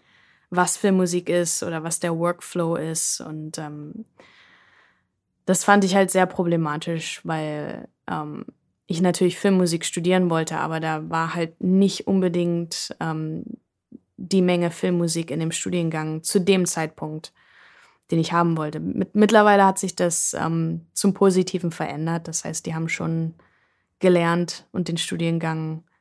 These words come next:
verändert mit dem Feedback. Und U C L A fand ich,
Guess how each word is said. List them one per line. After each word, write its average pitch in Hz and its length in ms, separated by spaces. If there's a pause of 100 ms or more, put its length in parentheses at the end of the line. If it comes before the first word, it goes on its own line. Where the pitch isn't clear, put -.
(200)
verändert 175 760 (220)
mit 170 160
dem 165 140
Feedback. 175 600 (1900)
Und 196 420 (120)
U 220 120
C 214 220
L 190 180
A 214 220
fand 208 440
ich, 190 480